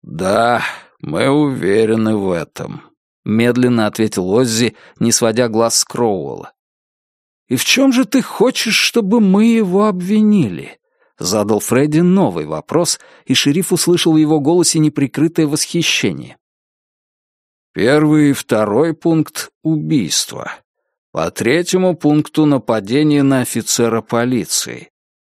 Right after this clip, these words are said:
"И чем это ему грозит?" подал голос Берни Флекс, ещё один чернокожий.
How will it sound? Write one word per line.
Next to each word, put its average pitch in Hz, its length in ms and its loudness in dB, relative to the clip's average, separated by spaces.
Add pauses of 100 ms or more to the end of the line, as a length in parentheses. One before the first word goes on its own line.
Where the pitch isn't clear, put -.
(1000)
"И 160 240 2
чем 180 340 2
это 175 160 2
ему 170 320 4
грозит?" 151 680 0 (360)
подал 117 300 0
голос 117 320 0
Берни 120 380 0
Флекс, 104 540 -4
ещё 135 360 0
один 98 240 -6
чернокожий. 95 800 -6